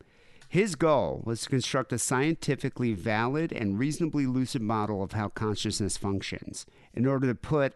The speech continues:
out-of-body states into the language of physical science to remove this whole stigma of any kind of, like, occult, you know, or occultism associations.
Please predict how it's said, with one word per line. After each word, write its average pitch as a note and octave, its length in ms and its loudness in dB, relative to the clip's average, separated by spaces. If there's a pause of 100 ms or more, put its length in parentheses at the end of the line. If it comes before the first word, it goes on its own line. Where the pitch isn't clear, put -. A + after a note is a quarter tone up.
(100)
out-of-body B2 600 2
states A#2+ 440 -2
into A2+ 140 0
the A#2 80 -2
language A2+ 340 0
of - 80 -6
physical A2 380 -2
science G#2+ 480 0
to A#2 100 -4
remove A2 300 0
this G#2+ 200 -2
whole G#2 180 -4
stigma G2 840 -2 (360)
of G2 140 -2
any A2 180 2
kind G#2+ 240 -2
of, F#2+ 140 -4
like, F#2+ 220 -4
occult, - 720 -4 (600)
you G2 120 -2
know, G2 80 -2
or F2+ 120 -2
occultism A2 720 -2
associations. A2 1040 -2